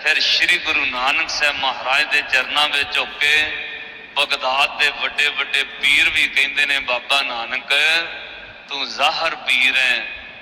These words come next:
ਤੂੰ ਜਗਤ ਗੁਰ ਬਾਬਾ ਹੈ।" ਜ਼ਾਹਰ ਪੀਰ,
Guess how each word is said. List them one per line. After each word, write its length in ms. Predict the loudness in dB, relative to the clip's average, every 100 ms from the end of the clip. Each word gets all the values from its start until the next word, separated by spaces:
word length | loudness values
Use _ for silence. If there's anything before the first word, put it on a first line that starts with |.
| -8
ਤੂੰ 200 | -6 -4
ਜਗਤ 380 | 0 0 0 0
ਗੁਰ 220 | 0 0
ਬਾਬਾ 340 | 2 0 2
ਹੈ।" 240 | 2 2 -2 -10 -14 -16 -10
ਜ਼ਾਹਰ 480 | 0 0 2 0 0
ਪੀਰ, 720 | -2 2 6 6 6 4 2